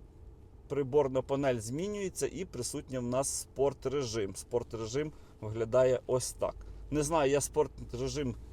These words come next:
не вмикав, не пробував, практично їздив завжди в комфорті, а сьогодні увімкнув на екорежим, їжджу по місту. Дзеркало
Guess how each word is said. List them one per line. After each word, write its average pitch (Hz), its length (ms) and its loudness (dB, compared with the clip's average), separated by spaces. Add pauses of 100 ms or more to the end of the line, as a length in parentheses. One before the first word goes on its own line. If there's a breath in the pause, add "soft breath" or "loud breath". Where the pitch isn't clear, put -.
(140)
не 135 140 0
вмикав, 151 600 4
не 139 160 -2
пробував, 151 600 2
практично 131 580 -6
їздив 123 340 -6
завжди 117 300 -4
в 127 40 -4
комфорті, 151 560 -4
а 123 80 2
сьогодні 135 540 0 (680 loud breath)
увімкнув 135 600 0
на 135 420 2 (160)
екорежим, 127 720 0 (120)
їжджу 117 400 -8
по 139 100 -2
місту. 135 380 -2 (1500)
Дзеркало 160 540 6